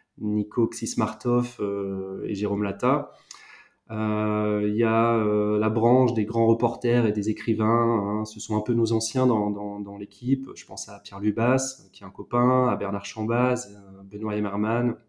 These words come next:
On peut aussi citer Philippe Auclair. Puis enfin, je dirais qu'il y a la branche des essayistes, euh, des universitaires comme, euh, comme Paul Dichy, comme Pierre Rondeau, Thibault Leplat, euh, Carole Gomez, euh, Jacques Blosizowski.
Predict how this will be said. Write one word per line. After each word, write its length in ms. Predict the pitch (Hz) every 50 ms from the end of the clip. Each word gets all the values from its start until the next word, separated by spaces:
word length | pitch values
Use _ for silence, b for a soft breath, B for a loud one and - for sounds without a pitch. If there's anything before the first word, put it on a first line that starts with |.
| _ _ _ _ _ _ _ _ - B B B B B B B _ -
On 60 | 95
peut 100 | - 101
aussi 240 | 98 95 - - 107
citer 320 | - - 104 - 113 113
Philippe 320 | - 110 107 104 101 -
Auclair. 480 | 107 - - 120 123 135 143 135 110 92 b b b b b b b b b b b _ _
Puis 160 | - - 113
enfin, 260 | 107 107 - 139 139
je 60 | 127
dirais 220 | 127 120 123 127 127
qu'il 100 | 127 -
y 20 |
a 40 | 113
la 100 | 110 107
branche 280 | 107 110 120 120 117 113
des 200 | 113 107 107 110
essayistes, 720 | 107 107 - 123 117 113 113 120 120 123 131 131 - -
euh, 180 | 107 107 107 107
des 200 | 107 104 104 107
universitaires 760 | 110 113 113 110 113 - - 110 - - 113 117 120 120
comme, 240 | 120 - 107 104 101
euh, 180 | 98 98 98 98
comme 240 | 98 - 92 90 -
Paul 200 | - 110 107 104
Dichy, 640 | 107 104 - - - - 110 110 113 113 113 113
comme 220 | - 110 95 98
Pierre 260 | - - - 104 - -
Rondeau, 420 | 107 101 101 101 107 107 110 113
Thibault 300 | 113 - - - 101 98
Leplat, 600 | 98 98 98 - - 101 98 101 104 107 107 104
euh, 120 | 104 101 98 98 101 110 _ _ 107 110 110 _ _ _ _ _ _ -
Carole 280 | - 95 92 98 101
Gomez, 640 | 101 107 104 101 104 104 104 107 110 113 107 104 104
euh, 240 | 98 98 95 95 92
Jacques 260 | 90 98 107 98 104
Blosizowski. 720 | 104 104 101 - - 107 101 92 - - - 143 143 139